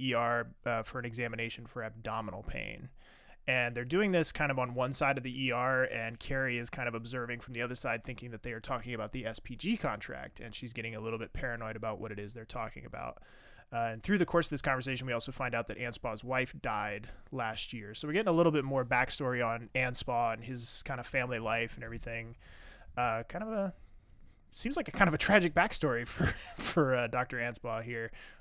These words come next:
Loses his wife last year, and his son is recovering from cancer,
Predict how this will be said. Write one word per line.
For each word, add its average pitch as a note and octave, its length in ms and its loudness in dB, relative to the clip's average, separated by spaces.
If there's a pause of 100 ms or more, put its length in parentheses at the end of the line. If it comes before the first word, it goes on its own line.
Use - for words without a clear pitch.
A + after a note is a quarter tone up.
Loses C#3 280 0
his C3 160 -2
wife C3+ 300 4
last D3 380 4
year, D3+ 260 0
and B2 160 -4
his A2 140 -10
son C#3 320 0
is B2+ 160 -4
recovering C3+ 480 -4
from B2+ 160 -10
cancer, C#3 640 -2